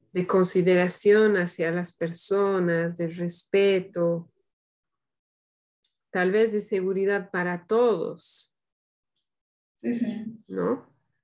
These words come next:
Speaker 1: Y también me imagino detrás de la preocupación,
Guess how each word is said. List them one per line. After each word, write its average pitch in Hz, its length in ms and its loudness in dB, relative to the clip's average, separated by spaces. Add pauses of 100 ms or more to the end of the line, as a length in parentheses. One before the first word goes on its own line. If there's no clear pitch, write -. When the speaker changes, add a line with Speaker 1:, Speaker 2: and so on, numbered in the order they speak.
(380)
Speaker 1:
Y 208 140 0
también 214 640 4
me 240 100 6
imagino 226 800 2
detrás 208 520 0
de 208 100 -2
la 190 140 -6
preocupación, 196 1200 -2